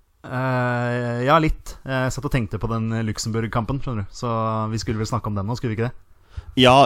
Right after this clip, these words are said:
Speaker 2: jo, unnskyld. Jeg beklager at jeg vekket deg fra den dype søvnen. Du har jo selvfølgelig helt rett. Vi, vi må jo snakke litt grann om Luxembourg-kampen. Og ja, jeg forstår godt at du sovna, for, eh, jaggu var det en traurig og trist forestilling. Se bort ifra en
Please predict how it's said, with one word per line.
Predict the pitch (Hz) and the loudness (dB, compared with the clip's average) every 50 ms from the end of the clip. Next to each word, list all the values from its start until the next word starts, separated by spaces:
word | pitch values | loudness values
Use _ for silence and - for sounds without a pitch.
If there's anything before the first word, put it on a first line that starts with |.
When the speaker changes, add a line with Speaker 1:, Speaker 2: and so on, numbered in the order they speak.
| - 120 | 6 6
Speaker 2:
jo, | 107 117 127 135 127 - | 6 6 6 6 4 4
unnskyld. | - 98 92 85 - - 123 117 107 90 | 2 0 0 0 0 0 0 2 2 2
Jeg | 87 | 2
beklager | 110 104 - 98 90 87 90 92 | 2 4 4 4 4 6 4 2
at | 92 - 104 | 2 0 0
jeg | 98 95 95 98 95 | 0 0 0 0 0
vekket | 101 95 - - - - | -2 -4 -4 -8 -6 -4
deg | 80 80 | -4 -2
fra | 90 90 | 0 0
den | 92 95 | 0 0
dype | 87 82 78 - - | -2 -4 -6 -6 -4
søvnen. | - 82 82 87 90 92 | -4 -2 -2 -2 0 0
Du | 90 | 0
har | 85 | 0
jo | 82 90 | 0 0
selvfølgelig | 90 85 85 87 80 | 0 0 0 0 0
helt | 80 - 80 | -2 -2 -6
rett. | 80 - - - | -8 -8 -6 -2
Vi, | 92 92 90 90 80 85 | 0 2 2 2 2 2
vi | 92 92 92 | 2 4 4
må | 90 98 92 87 82 | 4 4 4 4 4
jo | 87 92 | 2 2
snakke | - 101 90 - - 98 | 2 0 -2 0 -2 0
litt | 95 95 - - - | 0 -2 -2 -2 0
grann | 90 87 82 78 82 | 0 2 2 2 0
om | 87 82 76 | 0 0 -2
Luxembourg-kampen. | 76 - 80 76 80 85 82 82 - 107 104 92 98 | -2 -4 -4 -4 -2 -2 -2 0 2 0 2 2 2
Og | 73 92 92 90 90 90 92 92 - - - - - - - - - - _ - | 2 6 6 8 8 8 6 4 2 -2 -14 -20 -20 -20 -20 -20 -20 -20 _ 0
ja, | - 87 90 92 - - - | 6 6 8 8 6 6 4
jeg | 101 98 - | 4 4 6
forstår | 120 113 - - - 107 95 98 104 104 | 4 2 2 2 6 8 8 8 8 8
godt | 101 92 - - | 4 2 2 2
at | 95 - 117 | 0 2 2
du | 110 | 4
sovna, | - 113 90 87 98 120 120 | 4 4 4 6 4 2 2
for, | - 113 107 104 104 104 104 | 4 6 8 8 8 8 6
eh, | 104 107 104 104 101 101 101 101 98 - - | 6 4 4 4 4 2 2 0 0 -2 -6
jaggu | 110 110 147 156 123 101 85 78 90 135 165 135 101 95 98 | -2 2 4 4 4 2 -2 0 4 4 6 4 4 2 2
var | 98 104 107 98 | 4 4 4 4
det | - 90 95 113 - - 101 | 4 2 2 2 0 -2 -2
en | 104 110 - - - - _ - | -2 -2 -2 -4 -12 -20 _ -2
traurig | - - - 127 123 127 120 107 87 76 71 71 73 85 101 110 - - | -2 0 0 2 0 0 0 0 0 -2 -2 0 0 2 2 0 0 0
og | - 92 107 - - - | 0 0 0 -2 -4 -4
trist | - - 90 98 113 - - - - | -2 -2 0 0 -2 -2 -6 -8 -2
forestilling. | - 113 82 71 - - 92 117 135 131 | 0 2 2 2 0 0 2 2 4 4
Se | - 143 | 4 4
bort | 127 117 107 - - | 4 4 2 4 4
ifra | 139 113 - 110 110 131 - | 4 4 6 6 6 4 4
en | - 135 131 | 2 0 2